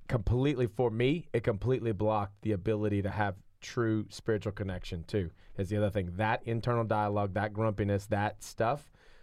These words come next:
once, uh, addressed and handled over time through the work, allowed for a level of connection to God that I had never experienced before. But I realized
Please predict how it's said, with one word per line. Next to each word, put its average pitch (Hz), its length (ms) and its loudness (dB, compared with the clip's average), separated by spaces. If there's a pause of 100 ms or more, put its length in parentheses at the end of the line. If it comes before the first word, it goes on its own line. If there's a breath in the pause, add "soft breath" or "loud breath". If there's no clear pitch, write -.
(140 soft breath)
once, 113 600 -2 (220)
uh, 101 300 0 (120)
addressed 110 560 0
and 107 80 -4
handled 117 300 0
over 107 160 0
time 117 400 -2
through 110 140 0
the 101 80 2
work, 139 320 2 (480 soft breath)
allowed 110 480 2
for 110 340 0
a 98 80 -2
level 107 380 2
of 104 100 -2
connection 104 360 -2
to 98 60 0
God 101 260 2
that 101 100 0
I 98 40 0
had 101 140 2
never 95 200 0
experienced 104 440 -4
before. 95 300 -2
But 98 140 0
I 98 60 0
realized 104 680 2